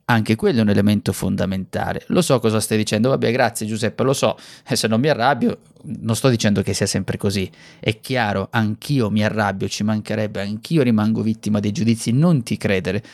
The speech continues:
però attenzione a non farsi ingannare che dobbiamo dare risposta a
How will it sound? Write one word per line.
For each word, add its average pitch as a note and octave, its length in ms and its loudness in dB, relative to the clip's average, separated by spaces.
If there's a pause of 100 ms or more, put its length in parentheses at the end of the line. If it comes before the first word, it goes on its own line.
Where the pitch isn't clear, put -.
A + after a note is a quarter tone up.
(880)
però G3 540 2
attenzione D3+ 880 0
a G#2+ 80 -2
non D3+ 240 0
farsi A#2+ 560 -2
ingannare C3+ 880 0 (560)
che D#3+ 160 -2
dobbiamo A#2+ 460 0
dare A#2+ 260 0
risposta E3+ 640 0
a E3+ 100 -4